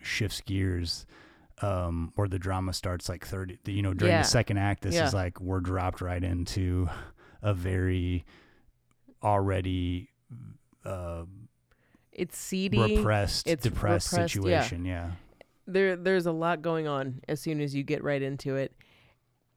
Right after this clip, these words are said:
Speaker 2: And I can't help but compare it, uh, not compare it, but say that the same year that this came out was also when Titanic came out.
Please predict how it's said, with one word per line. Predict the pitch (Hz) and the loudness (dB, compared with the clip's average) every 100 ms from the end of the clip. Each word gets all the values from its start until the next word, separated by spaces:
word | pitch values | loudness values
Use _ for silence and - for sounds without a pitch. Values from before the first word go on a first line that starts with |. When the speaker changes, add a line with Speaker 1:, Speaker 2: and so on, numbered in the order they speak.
| - | -2
Speaker 2:
And | 175 165 165 165 - _ _ - | 0 2 0 -2 -6 _ _ -6
I | 185 | -6
can't | - 208 220 - | -4 -2 -2 -4
help | 196 185 - | -2 -2 -2
but | 175 165 170 160 147 - - - - _ - | -8 -4 -2 0 -2 -4 -14 -16 -20 _ -12
compare | 190 175 170 - 170 165 | -6 -6 -6 -6 -2 0
it, | 160 156 - - | 0 -2 -6 -6
uh, | 160 151 | -4 -2
not | 110 147 - | -2 -4 -4
compare | 131 143 151 143 | -8 -2 0 2
it, | 131 147 | 0 0
but | 156 139 - - - - _ _ _ - | 2 2 -2 -12 -16 -18 _ _ _ -16
say | - 170 156 156 | -6 -2 0 2
that | 151 143 135 - _ _ | 2 2 0 -2 _ _
the | 151 156 | -4 -2
same | - 156 151 | 0 2 2
year | 151 | 2
that | 139 131 | 2 0
this | 147 - | -2 -2
came | 160 156 | -2 0
out | 147 147 | 0 0
was | 139 | 0
also | 143 139 143 | -2 -2 -2
when | 139 135 | -2 -4
Titanic | 135 127 147 151 - | -4 -4 -4 -4 -4
came | 175 165 | -4 -2
out. | 160 170 - | 0 -2 -6